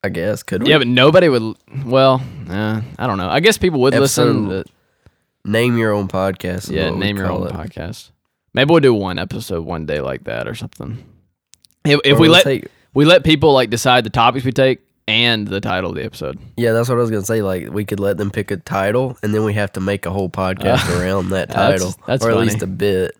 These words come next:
Speaker 1: That
Speaker 2: Yeah.
Speaker 1: would be pretty good.
Speaker 2: That would be good.
Speaker 1: Yeah, that
Speaker 2: Well,
Speaker 1: would be pretty cool.
Speaker 2: today's a, a different podcast, I think. <laughs>
Speaker 1: Today's gonna be a little, uh,
Speaker 2: Little
Speaker 1: sad.
Speaker 2: different. Not sad.
Speaker 1: <laughs>
Speaker 2: I just,
Speaker 1: Heavy.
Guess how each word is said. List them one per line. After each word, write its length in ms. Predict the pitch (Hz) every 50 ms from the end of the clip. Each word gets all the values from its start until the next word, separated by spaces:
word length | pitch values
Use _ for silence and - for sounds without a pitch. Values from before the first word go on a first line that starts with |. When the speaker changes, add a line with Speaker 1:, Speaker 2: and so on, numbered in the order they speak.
| _ -
Speaker 1:
That 100 | 101 117
Speaker 2:
Yeah. 140 | 113 101 104
Speaker 1:
would 80 | 110 107
be 40 | 101
pretty 200 | 101 87 87 87
good. 240 | 90 95 95 90 - _ _ _ _ -
Speaker 2:
That 120 | 120 120 113
would 120 | 107 101 98
be 100 | 92 95
good. 320 | 90 - 95 95 98 -
Speaker 1:
Yeah, 60 | - -
that 380 | _ _ _ _ _ _ - -
Speaker 2:
Well, 240 | 143 190 175 127 110
Speaker 1:
would 80 | 104
be 60 | - -
pretty 220 | - - - 175
cool. 180 | - - - - - _ _ _ _ _ -
Speaker 2:
today's 540 | - 151 139 156 196 262 320 415 370 294 240
a, 460 | 185 175 165 156 151 147 139 131 123 - -
a 140 | - 117 120
different 520 | 110 104 120 123 127 - 147 147 - - -
podcast, 680 | 117 120 131 160 147 - 107 101 92 95 113 - 95
I 60 | 87 101
think. 300 | - 98 101 110 - -
<laughs> 1000 | - - - - - - - - - _ _ - _ _ _ _ _ 131 110 -
Speaker 1:
Today's 400 | - 87 95 98 113 156 202 -
gonna 180 | 269 196 151 113
be 140 | 107 107
a 100 | 107 98
little, 440 | 101 101 104 107 104 101 98 98 98 98
uh, 300 | 95 95 92 90 92 98 - _ _ _ _ _ -
Speaker 2:
Little 140 | 104 120 120
Speaker 1:
sad. 340 | 147 143 117 95 85 65
Speaker 2:
different. 60 | - - _ _ _ _ _ _ _ -
Not 200 | 185 - - -
sad. 580 | - - - 92 92 92 95 95 98 98 87 92 - - - - _ _ _ _
Speaker 1:
<laughs> 460 | _ _ - _ _ _ _ _ _ -
Speaker 2:
I 160 | 139 156 170
just, 120 | 185 196 180 120
Speaker 1:
Heavy. 20 | -